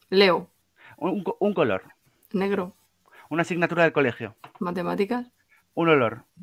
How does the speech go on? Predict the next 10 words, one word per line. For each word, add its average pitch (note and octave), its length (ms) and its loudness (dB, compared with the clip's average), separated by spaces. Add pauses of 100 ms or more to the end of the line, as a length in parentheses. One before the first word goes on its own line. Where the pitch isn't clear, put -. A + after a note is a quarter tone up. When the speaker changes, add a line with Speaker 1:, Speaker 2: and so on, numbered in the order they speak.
(420)
Speaker 1:
Eh, F3+ 1080 -2
pe-, - 220 -6
alien. E3+ 420 0 (800)
Speaker 2:
Un F#3 300 -2
est-, E3 320 -4
una E3+ 140 -2
estación E3 260 -6
del C#3+ 120 2
año. A2+ 340 -4 (600)
Speaker 1:
Verano. E3+ 460 0